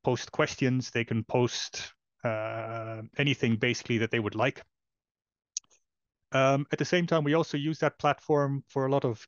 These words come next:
events or activities that we organize. So there are webinars, there are short courses, uh, project updates, uh, in, in all so far in two thousand twenty-three, across the, uh, the nine communities of practice, we've had about, uh,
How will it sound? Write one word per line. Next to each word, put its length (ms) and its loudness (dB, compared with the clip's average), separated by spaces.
events 480 2
or 120 -2
activities 600 2
that 100 0
we 120 -4
organize. 600 2
So 200 -4
there 180 2
are 80 2
webinars, 840 6
there 160 2
are 80 2
short 300 2
courses, 920 0
uh, 400 2
project 380 2
updates, 800 -2
uh, 300 0
in, 180 0
in 140 2
all 360 6
so 200 0
far 500 2
in 200 -6
two 120 -4
thousand 320 0
twenty-three, 600 0
across 400 4
the, 320 2
uh, 200 2
the 60 -2
nine 280 0
communities 420 -6
of 120 -10
practice, 440 0
we've 140 0
had 140 2
about, 420 2
uh, 360 4